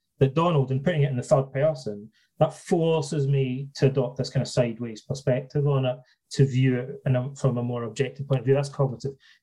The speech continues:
distancing. Another way of doing it that seems really weird at first, but works, like, very robustly. We know this works about ninety percent of times in laboratory, uh, experiments where people have done this.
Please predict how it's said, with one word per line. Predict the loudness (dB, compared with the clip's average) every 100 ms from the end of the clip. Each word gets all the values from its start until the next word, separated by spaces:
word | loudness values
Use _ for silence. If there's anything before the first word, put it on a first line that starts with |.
| _
distancing. | 0 2 2 4 2 0
Another | 2 2 4
way | 2
of | 2
doing | 2 2 0
it | -2
that | -6
seems | 0 4 4
really | 2 0
weird | 0 2 2 0
at | -2
first, | 2 2 0 -8 _ _
but | 4 6
works, | 6 4 -4 -16 _ _ _ _
like, | -2 2 4 4
very | 2 2 2
robustly. | 0 -2 -4 -4 -12 -14 -16 _ _ _ 4
We | 6
know | 6
this | 2
works | -2 -2 0
about | 0 2
ninety | 0 -2 -6
percent | -4 -4 -6
of | -8
times | -2 0 0 0 -2
in | -2 -6 -6
laboratory, | -6 -2 -2 0 0 0 -6 _ _ _
uh, | 2 4 2 -2 -4 -4
experiments | -4 2 4 2 -2 -4
where | -2
people | 0 2 0
have | 2
done | 0 2
this. | -4 -8